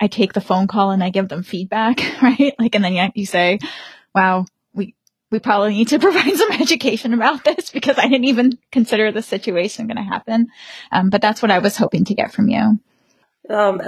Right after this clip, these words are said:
Speaker 2: well, so, uh, when I'm thinking about the patients that, um, your E M S providers are going to be coming into contact with more frequently,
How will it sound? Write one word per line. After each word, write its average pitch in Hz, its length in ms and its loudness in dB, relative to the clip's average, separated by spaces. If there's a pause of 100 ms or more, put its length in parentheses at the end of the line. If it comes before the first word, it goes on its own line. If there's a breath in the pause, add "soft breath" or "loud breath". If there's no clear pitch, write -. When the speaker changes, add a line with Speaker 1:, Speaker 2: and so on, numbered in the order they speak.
Speaker 2:
well, 202 160 -2
so, 220 140 2
uh, 170 160 2
when 208 160 0
I'm 233 160 0
thinking 233 260 0
about 160 300 0
the 151 120 4
patients 151 600 -4
that, 139 500 -2
um, 135 460 0 (320)
your 170 360 2
E 175 120 2
M 151 100 4
S 147 260 0
providers 143 640 0
are 143 100 2
going 147 420 0
to 151 140 -4
be 147 280 -2
coming 143 400 2
into 139 480 -2
contact 143 400 -2
with 147 120 0
more 135 120 2
frequently, 180 720 0